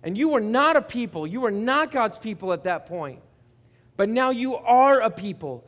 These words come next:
and he's brought you together. You had no place to be, and now you have a place. Now you have a person. Once you, you were, you were destined for destruction, and now you've received mercy,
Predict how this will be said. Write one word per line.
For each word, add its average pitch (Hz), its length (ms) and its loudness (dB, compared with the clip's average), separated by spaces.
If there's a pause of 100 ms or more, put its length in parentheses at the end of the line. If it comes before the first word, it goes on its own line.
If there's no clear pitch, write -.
(140)
and 220 160 -2
he's 247 220 -4
brought 226 460 -2
you 277 100 -4
together. 208 720 -4 (240)
You 247 160 2
had 247 120 4
no 254 260 2
place 262 320 0
to 254 100 -12
be, 254 200 -2
and 233 80 0
now 247 140 2
you 262 160 0
have 254 180 4
a 277 60 0
place. 320 640 0 (300)
Now 277 140 4
you 311 160 4
have 302 160 6
a 302 80 6
person. 294 680 0 (760)
Once 285 340 0
you, 302 320 -2
you 262 240 2
were, 320 260 2 (280)
you 254 240 2
were 233 240 -4 (220)
destined 254 760 -4 (380)
for 254 200 2
destruction, 226 760 0
and 233 160 -2
now 269 200 2
you've 294 200 -2
received 233 600 -8 (240)
mercy, 269 760 0